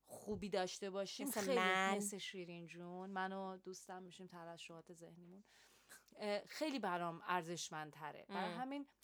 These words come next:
Speaker 1: وقتمو خیلی چیزتر خ-، اه، چی می‌گن، خسیستر خرج
Speaker 2: ام.
Speaker 1: می‌کنم. ولی از اون طرفم کیفیت دوستیام،
Speaker 2: مهم.
Speaker 1: م، خیلی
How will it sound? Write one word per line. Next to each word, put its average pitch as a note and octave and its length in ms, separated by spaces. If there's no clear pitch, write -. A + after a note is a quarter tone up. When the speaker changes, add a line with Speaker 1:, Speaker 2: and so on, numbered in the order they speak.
Speaker 1:
وقتمو B3 640
خیلی C4+ 600
چیزتر G#3 520
خ-، - 120
اه، F3 300
چی G#3+ 160
می‌گن، G#3 120
خسیستر G3 680
خرج E3 440
Speaker 2:
ام. D#3+ 60
Speaker 1:
می‌کنم. E3 520
ولی G3+ 420
از A3 200
اون C4 100
طرفم C#4 520
کیفیت A#3 840
دوستیام، G#3 1080
Speaker 2:
مهم. F#3 500
Speaker 1:
م، F#3 80
خیلی A#3+ 680